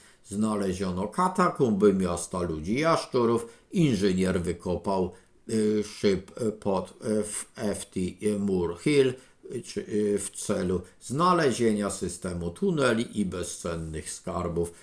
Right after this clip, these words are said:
legendarnych mieszkańców. Szafet i jego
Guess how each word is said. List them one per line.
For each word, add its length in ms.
legendarnych 920
mieszkańców. 840
Szafet 640
i 60
jego 400